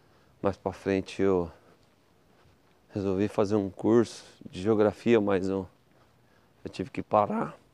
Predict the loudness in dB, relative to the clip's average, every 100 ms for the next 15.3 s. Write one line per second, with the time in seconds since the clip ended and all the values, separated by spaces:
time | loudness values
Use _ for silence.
0 | _ _ _ _ _ _ -20 _ _ _
1 | _ _ _ _ _ _ _ _ _ -12
2 | -8 -6 -2 0 0 -2 -6 -6 -8 -8
3 | -8 -4 -2 -2 -2 -2 -4 -2 2 2
4 | 4 2 0 -2 0 2 2 0 -2 -4
5 | -6 -4 -4 -2 -2 -4 -6 _ _ _
6 | _ _ _ _ _ _ _ _ _ _
7 | _ _ _ _ _ -14 -10 -10 -14 -20
8 | -12 -8 -6 -4 0 2 2 -2 -18 _
9 | _ _ _ _ _ _ _ _ _ -6
10 | -6 -4 2 4 2 0 2 4 4 0
11 | -8 _ _ _ _ _ _ _ _ _
12 | _ _ _ _ _ -12 -12 -6 -4 -4
13 | -6 -6 -2 0 0 0 0 -2 -2 -2
14 | -2 -2 -2 -4 -6 -6 -2 -2 -2 -4
15 | -2 -4 -6